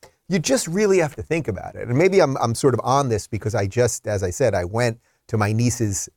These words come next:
seven-year-old birthday party at this place, and we're making the silly string, and we're painting, and we're playing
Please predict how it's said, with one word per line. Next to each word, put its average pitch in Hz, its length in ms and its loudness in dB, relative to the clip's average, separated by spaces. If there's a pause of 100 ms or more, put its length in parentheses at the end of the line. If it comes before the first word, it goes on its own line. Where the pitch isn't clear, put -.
seven-year-old 117 840 2 (420)
birthday 160 460 4
party 95 500 -4 (320)
at 101 140 0
this 113 120 0
place, 165 380 2
and 107 100 -4
we're 95 140 -2
making 131 640 0 (160)
the 110 80 -6
silly 156 420 2
string, 131 640 2
and 101 160 -2
we're 95 140 -4
painting, 139 800 2
and 95 120 -2
we're 95 100 -2
playing 139 640 2